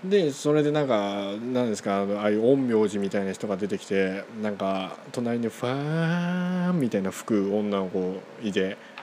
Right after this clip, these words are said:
なんか、「おー、すげえ、日本っぽい、日本っぽい」みたいなやつでやったんだけど、なんかそ-、もうそこまでは全てけん-、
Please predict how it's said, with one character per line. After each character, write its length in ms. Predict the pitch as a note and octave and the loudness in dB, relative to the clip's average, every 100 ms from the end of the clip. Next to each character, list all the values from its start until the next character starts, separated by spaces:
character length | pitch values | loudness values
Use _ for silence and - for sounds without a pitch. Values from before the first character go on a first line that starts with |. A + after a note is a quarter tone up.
| - - - | -18 -18 -8
な 80 | G2 | -4
ん 20 | |
か、 60 | F#2+ | 2
「お 240 | A2+ B2 | 4 4
ー、 20 | |
す 140 | B2+ C3 | 2 2
げ 100 | B2+ | 2
え、 40 | |
日 100 | A#2+ | 2
本 200 | A#2+ C3+ | 2 2
っ 20 | |
ぽ 160 | B2+ C3 | 2 0
い、 40 | |
日 100 | A#2 | 0
本 160 | A2+ A#2+ | -2 -4
っ 40 | |
ぽ 120 | A#2 G#2 | 0 0
い」 40 | |
み 80 | G2 | 2
た 100 | G2 | 2
い 60 | |
な 240 | F#2 F2+ F#2 - - - - A2 | 2 -2 -4 -10 -20 -20 -2 0
や 80 | |
つ 160 | G#2 G#2 | 2 2
で 80 | F#2+ | 2
や 80 | F#2 | 2
っ 40 | - | 0
た 80 | |
ん 60 | G2+ | 0
だ 100 | F#2 | 2
け 80 | F#2+ | 2
ど、 160 | F#2 F#2 | 2 2
な 100 | A2+ | 4
ん 60 | |
か 100 | G#2 | 2
そ-、 220 | - - E3+ | 0 4 6
も 100 | C#3+ | 6
う 20 | |
そ 160 | - | 4
こ 140 | A3 D#4+ | 6 8
ま 140 | E4 | 8
で 80 | C#4+ | 8
は 60 | A3 | 6
全 280 | - C#4 | 8 6
て 80 | D#3 | 6
け 140 | - | 6
ん-、 100 | A3+ | 4